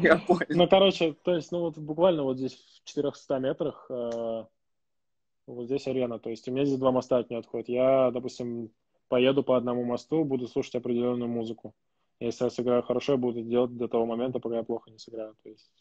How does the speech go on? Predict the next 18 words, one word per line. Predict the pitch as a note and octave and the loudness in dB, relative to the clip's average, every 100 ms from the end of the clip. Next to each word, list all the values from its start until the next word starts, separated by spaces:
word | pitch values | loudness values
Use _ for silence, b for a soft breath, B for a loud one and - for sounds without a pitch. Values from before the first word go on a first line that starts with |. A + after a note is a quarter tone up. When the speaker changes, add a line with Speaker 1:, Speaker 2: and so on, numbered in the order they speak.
| _ | _
Speaker 2:
ну, | C3+ A#2 A#2 A#2+ - | -12 -12 -14 -10 -6
такие | A#2 A#2 A2+ | -2 0 -2
вещи, | G#2+ - A2+ | -4 -10 -10
знаешь, | A#2 A#2 - | -8 -8 -8
то | A2 | -10
есть | G#2 | -4
Speaker 1:
Ну | C3 | -2
Speaker 2:
это | C3+ | 0
Speaker 1:
вот | C3 | -2
Speaker 2:
все. | A2+ A2 - _ _ _ | -8 -10 -16 _ _ _
Speaker 1:
Яшкин, | B2+ C#3 D#3 - C3+ | 0 2 2 0 -4
например, | A#2+ A#2 A#2 G#2+ | -4 -4 -6 -6
вчера | A#2+ A#2 A2 G#2+ | -6 -2 -2 -2
я | |
смотрел | G2+ A2 A2+ A2+ | -6 -6 -4 -4
там | G#2 G#2 | -6 -8
эфир | G2+ D3+ D#3+ | 0 0 2
тоже, | B2 G#2 | 0 0